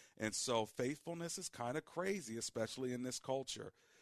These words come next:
So I guess I'm, I, I don't know if this is a backhand encouragement or if it's, uh,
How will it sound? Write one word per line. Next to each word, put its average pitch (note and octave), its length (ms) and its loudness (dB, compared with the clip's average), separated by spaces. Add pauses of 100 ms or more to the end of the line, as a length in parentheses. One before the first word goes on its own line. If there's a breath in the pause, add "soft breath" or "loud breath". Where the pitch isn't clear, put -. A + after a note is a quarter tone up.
(160 soft breath)
So A#2+ 200 4
I A2 80 8
guess E3+ 200 6
I'm, E3 220 0
I, G#2 260 0
I A#2 40 6
don't D3 140 6
know D3 80 6
if C3+ 80 4
this C3 160 -2
is A2 60 -6
a G#2 80 0
backhand C3+ 460 4
encouragement E3+ 720 0
or A#2 160 4
if G#2+ 140 -2
it's, A#2 240 -2
uh, F#2 280 -4